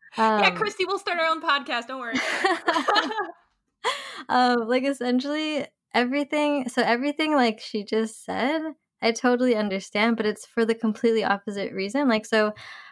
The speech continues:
Speaker 2: you, you would think, like, someone like me wouldn't get stared at. But when I'm speaking English with, like, a friend of mine, then it's all of a sudden, like, "Why are you speaking English?"
Speaker 1: <laughs>
Speaker 2: And it's like, I
Speaker 1: Um,
Speaker 2: hate, I, I don't know. I guess I can't say I hate it, but it was really hard to be stared at, like, all the time.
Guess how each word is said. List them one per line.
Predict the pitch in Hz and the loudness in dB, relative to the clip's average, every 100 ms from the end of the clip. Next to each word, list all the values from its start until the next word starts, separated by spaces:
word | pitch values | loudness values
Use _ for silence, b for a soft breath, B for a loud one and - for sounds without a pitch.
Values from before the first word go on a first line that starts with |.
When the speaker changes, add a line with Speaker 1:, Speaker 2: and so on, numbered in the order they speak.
| B | B
Speaker 2:
you, | 220 240 | -4 -2
you | - 247 | 2 2
would | 247 | 2
think, | 302 302 285 | 2 2 2
like, | 233 | 0
someone | 233 226 214 | 2 0 2
like | 196 226 | 0 2
me | 269 | 4
wouldn't | 233 202 196 | 4 2 -2
get | - | -6
stared | - - 175 | -8 -4 -2
at. | 180 - - | -2 -4 0
But | 262 233 202 190 | 4 4 2 0
when | 220 | 2
I'm | 226 | 2
speaking | 226 262 233 220 | 0 -2 -2 0
English | 240 262 208 196 - | 4 4 4 2 0
with, | 190 - | -6 -2
like, | 175 175 | -4 -2
a | 180 | -4
friend | - 285 254 | 0 2 2
of | 220 | 0
mine, | 196 185 180 | 0 0 0
then | 214 | 0
it's | 202 190 | 0 0
all | 196 | 0
of | 214 | 0
a | 196 | -2
sudden, | - 196 190 | -4 -4 -4
like, | 165 - | -6 -8
"Why | 175 175 | -4 -2
are | 190 | 2
you | 240 226 | 2 2
speaking | 220 226 214 202 190 | -2 -6 -6 -4 -2
English?" | 214 302 - - | 0 0 2 0
Speaker 1:
<laughs> | |
Speaker 2:
And | 208 208 | 0 -2
it's | - | -2
like, | 202 190 B B B _ 208 | -2 -2 B B B _ 0
I | 233 | 2
Speaker 1:
Um, | 240 - | 2 0
Speaker 2:
hate, | 233 240 262 - _ b b _ | 0 2 0 -4 _ b b _
I, | 214 247 - | 0 0 2
I | 262 | 2
don't | 294 | 4
know. | 220 | 4
I | 214 214 | 4 2
guess | 254 | 0
I | 269 | -2
can't | 262 240 | 0 -2
say | 240 | -2
I | 180 | -4
hate | 170 - 202 208 | -4 -4 -2 0
it, | - | -2
but | 202 | -2
it | 214 | 0
was | 254 226 | 2 2
really | 208 233 240 | 2 4 4
hard | 214 202 196 | 4 2 2
to | 208 | -2
be | - 196 | -4 -6
stared | 190 - 185 185 190 | -6 -4 0 2 2
at, | 180 - | 0 -2
like, | 190 185 - | -2 -4 -2
all | 190 190 | 0 0
the | 190 | 0
time. | 196 190 277 | 0 2 2